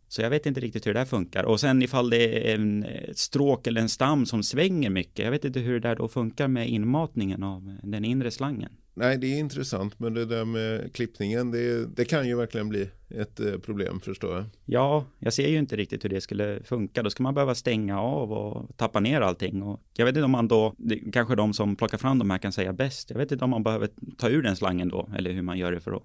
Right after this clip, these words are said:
Speaker 1: koppla på sig på det där.
Speaker 2: Ja, men, men oavsett om det finns en, eh, teknisk lösning för det eller inte, så gäller det ju att, eh, överföra kunskapen då, kanske till någon som kommer trettio år senare och ska göra någonting.
Speaker 1: Ja, exakt.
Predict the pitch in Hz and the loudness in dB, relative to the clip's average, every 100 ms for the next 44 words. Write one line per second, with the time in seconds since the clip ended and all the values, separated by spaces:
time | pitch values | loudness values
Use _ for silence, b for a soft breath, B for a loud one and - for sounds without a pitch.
0 | - - - - 127 131 - - - 104 | -6 -4 -2 0 0 0 -6 -8 -10 -12
1 | _ B B 101 101 b - 143 127 127 | _ B B -4 -4 b 0 2 2 2
2 | 127 127 117 110 143 135 135 131 123 123 | 2 2 0 0 -2 -2 -4 -4 -4 -6
3 | - 113 104 104 107 104 104 110 - 139 | -4 -6 -6 -6 -4 -4 -2 -4 -4 -6
4 | 151 135 - 110 110 98 92 98 101 - | -4 -6 -6 -6 -4 -4 -4 -6 -6 -8
5 | 98 113 110 107 104 107 104 104 104 87 | -8 -6 -4 -4 -4 -4 -2 -2 -2 -4
6 | 95 - 110 101 101 101 98 - 95 95 | -8 -8 -6 -4 -2 -2 -4 -4 -6 -4
7 | 107 98 104 98 143 127 98 - 113 95 | -4 -6 -8 -6 -4 -2 -4 -4 -6 -4
8 | 104 92 - 110 101 95 101 - 95 90 | -8 -8 -4 -2 -2 -6 -6 -4 -4 -2
9 | 92 92 107 95 101 98 113 101 95 98 | -4 -4 -4 -4 -4 -6 -4 -4 -4 -4
10 | 117 - 123 101 95 - - 135 165 156 | -4 -4 -4 -2 -4 -6 4 8 8 6
11 | 147 - 120 - - - | 2 0 -2 -4 -16 -18